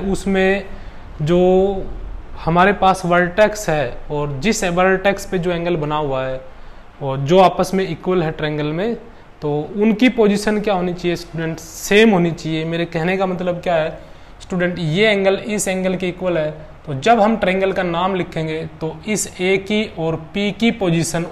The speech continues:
उस name में same होनी चाहिए। इसी तरीके से B और इस Q की position same होनी चाहिए, क्योंकि B जो है वो किसके equal है, Q के, और सी की position आर के same होनी चाहिए। यानी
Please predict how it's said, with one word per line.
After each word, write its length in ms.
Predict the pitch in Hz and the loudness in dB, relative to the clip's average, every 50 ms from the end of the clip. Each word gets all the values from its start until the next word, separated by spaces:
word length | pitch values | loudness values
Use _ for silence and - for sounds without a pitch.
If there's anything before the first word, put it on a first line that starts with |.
| - - | -6 -6
उस 220 | 214 208 - - | -6 -4 -4 -4
name 280 | 185 175 170 170 165 170 | -4 -2 -2 0 0 -2
में 320 | 170 160 156 156 156 131 | -2 -2 -2 -2 -4 -4
same 580 | - - - - - - - 202 214 240 240 226 | -8 -10 -12 -12 -6 0 4 6 8 8 8 8
होनी 220 | 175 170 175 170 | 6 4 2 0
चाहिए। 380 | - - 151 151 151 147 143 143 - - - - - - - - - 190 | 0 -2 -4 -4 -4 -4 -6 -8 -12 -16 -20 -20 -20 -20 -20 -10 -4 -2
इसी 240 | 185 - 233 240 | 0 2 4 4
तरीके 360 | 202 247 202 208 175 - 208 185 | 4 4 2 2 2 0 0 0
से 140 | 180 196 | 2 2
B 380 | 180 156 147 185 208 214 226 226 | 0 0 2 2 2 2 2 0
और 380 | - 202 175 175 175 - - - | 0 -2 -2 -2 -2 -4 -6 -8
इस 120 | 175 - - - - | -8 -8 -8 -10 -12
Q 280 | - - 214 214 220 190 - | -4 0 2 2 2 2 2
की 100 | 226 233 | 2 2
position 480 | 233 - 208 190 185 180 - 196 196 185 | 2 2 2 2 2 2 0 -2 -2 -4
same 240 | 185 - 185 185 185 | -4 -4 -4 -2 -2
होनी 200 | 180 180 185 190 | -2 -2 -2 -4
चाहिए, 280 | 185 - 202 208 220 | -4 -4 -4 -4 -4
क्योंकि 340 | 214 - 180 165 - 180 180 165 | -4 -4 -6 -4 -2 -2 -2 0
B 320 | 156 147 175 190 196 185 | 2 2 4 4 4 4
जो 160 | 170 208 190 | 4 4 4
है 80 | 170 170 | 6 6
वो 100 | 165 165 | 4 2
किसके 320 | - 170 170 - - 180 | 0 -4 -4 -2 -2 -2
equal 220 | 175 - - 165 156 | -2 -2 -2 -2 -2
है, 60 | 156 | -2
Q 280 | 160 - 165 156 156 | -2 -4 -4 -4 -4
के, 240 | 156 160 175 202 226 - - - - - - - - - 147 | -4 -4 -4 -4 -6 -8 -12 -20 -20 -20 -20 -20 -16 -10 -8
और 140 | 143 143 139 | -6 -6 -6
सी 260 | - - 190 202 208 | -6 -2 0 0 0
की 140 | 190 240 226 | 2 2 0
position 600 | 226 208 180 170 160 - - 180 180 175 - - - 156 | 2 0 0 0 -2 -2 -4 -4 -6 -6 -8 -8 -4 0
आर 200 | 156 165 165 170 | 2 2 2 2
के 160 | 170 202 185 | 0 -2 -2
same 240 | 185 - 175 175 180 | -2 -2 -2 -2 0
होनी 200 | 160 165 170 165 | 0 0 0 -2
चाहिए। 220 | 165 165 170 170 | -2 -2 0 0
यानी 340 | 175 170 180 185 185 190 190 | 2 2 2 2 0 0 -2